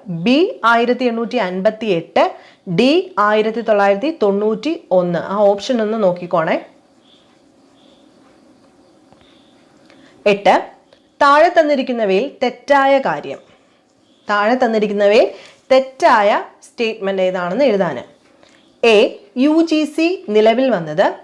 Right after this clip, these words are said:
ആയിരത്തി തൊള്ളായിരത്തി അൻപത്തി മൂന്നിലാണ്. ബി,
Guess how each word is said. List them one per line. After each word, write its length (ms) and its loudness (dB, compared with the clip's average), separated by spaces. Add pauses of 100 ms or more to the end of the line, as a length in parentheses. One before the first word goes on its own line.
(500)
ആയിരത്തി 480 2
തൊള്ളായിരത്തി 720 0
അൻപത്തി 480 -2
മൂന്നിലാണ്. 720 -2 (840)
ബി, 480 0